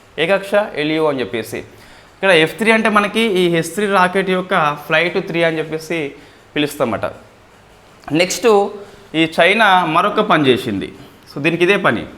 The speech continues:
ఆ, ప్రపంచానికి కొంచెం ఇబ్బంది చేస్తుంది. ఇప్పుడేం ఇబ్బంది అంటే థియాన్ లాంగ్ త్రీ అని చెప్పేసి ఉన్నది.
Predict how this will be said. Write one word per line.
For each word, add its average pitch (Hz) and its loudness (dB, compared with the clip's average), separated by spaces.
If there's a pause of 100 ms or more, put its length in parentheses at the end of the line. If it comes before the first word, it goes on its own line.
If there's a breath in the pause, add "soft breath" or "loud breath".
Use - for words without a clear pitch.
(880 loud breath)
ఆ, 127 -2
ప్రపంచానికి 196 0
కొంచెం 190 -2
ఇబ్బంది 160 0
చేస్తుంది. 135 -2
ఇప్పుడేం 202 0
ఇబ్బంది 190 2
అంటే 175 2 (180)
థియాన్ 214 2
లాంగ్ 196 2
త్రీ 180 2
అని 175 2
చెప్పేసి 156 -2
ఉన్నది. 110 -4